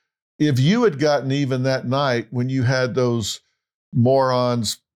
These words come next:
pinned against a barn, I just have a problem with people being cruel to animals. But had you stood up for yourself and been macho that night, we very likely would not be talking right now.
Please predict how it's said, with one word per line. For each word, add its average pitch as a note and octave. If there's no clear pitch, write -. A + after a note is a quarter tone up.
pinned B2
against A#2+
a G#2+
barn, A#2
I A2
just G#2+
have A2
a F2+
problem G#2
with G2+
people G2
being G2
cruel G#2+
to G2
animals. G2+
But D3+
had C#3+
you F#3+
stood F3+
up E3
for C#3+
yourself B2+
and B2
been A#2+
macho B2+
that G#2+
night, A#2+
we F#3+
very C#3+
likely B2+
would G#2+
not A2+
be G#2+
talking G#2+
right F#2
now. F#2+